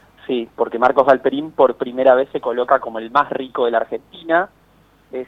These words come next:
el, obviamente el cofundador de Mercado Libre allá por mil novecientos noventa y nueve.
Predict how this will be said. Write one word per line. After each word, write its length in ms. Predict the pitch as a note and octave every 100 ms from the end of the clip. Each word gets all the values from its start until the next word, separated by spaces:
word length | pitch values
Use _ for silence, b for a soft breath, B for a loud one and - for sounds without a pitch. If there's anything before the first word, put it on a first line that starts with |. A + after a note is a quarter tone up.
| -
el, 260 | A#2 G#2+ -
obviamente 500 | C3 C3 B2 B2+ A#2+
el 80 | A2
cofundador 680 | G#2+ - A2+ A2 A#2 B2+
de 80 | A#2+
Mercado 360 | A2+ G#2 B2 A#2+
Libre 280 | A2+ G#2
allá 220 | A2+ A#2+ A2+
por 160 | A2
mil 140 | A#2 A#2+
novecientos 500 | A2+ - A#2+ C3+ B2
noventa 280 | C3 C3+
y 40 | D3+
nueve. 480 | F3 E3+ E3+ F3+